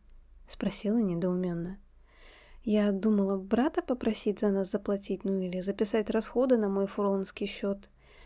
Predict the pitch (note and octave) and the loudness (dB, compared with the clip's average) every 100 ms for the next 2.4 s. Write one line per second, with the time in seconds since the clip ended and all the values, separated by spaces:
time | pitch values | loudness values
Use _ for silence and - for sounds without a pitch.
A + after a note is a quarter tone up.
0 | - - - - - A#3 C4 C4+ - A3+ | -20 -20 -20 -6 -2 0 0 -4 -6 -4
1 | A3+ G#3 G3 G3 G3 G3 G3 F#3+ F3+ F#3+ | -2 -2 -2 -4 -4 -4 -4 -6 -6 -8
2 | - F#3 G#3 | -8 -8 -10